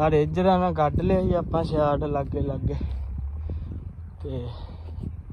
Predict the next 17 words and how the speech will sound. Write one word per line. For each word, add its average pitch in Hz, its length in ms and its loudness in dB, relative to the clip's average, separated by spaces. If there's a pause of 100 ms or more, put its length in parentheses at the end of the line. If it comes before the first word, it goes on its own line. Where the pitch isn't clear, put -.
(560)
ਇੱਧਰ 160 300 2
ਸੀੜਾਂ 147 400 2
ਪੈਂਦੀਆਂ 147 520 2
ਸੀ 151 160 4
ਆਪਾਂ 143 280 -4
ਨੂੰ। 139 140 0 (1300)
ਇੱਧਰ 196 320 2
ਚੱਲ 175 280 8
ਘੱਟ 170 360 2
ਆ, 180 60 6
ਉਹ 190 220 4
ਪ-, 165 280 2
ਜਦੋਂ 151 320 2
ਟੁੱਟ 147 340 2
ਜਾਂਦਾ 165 420 4
ਸੀ 165 140 2
ਫਿਰ 170 260 6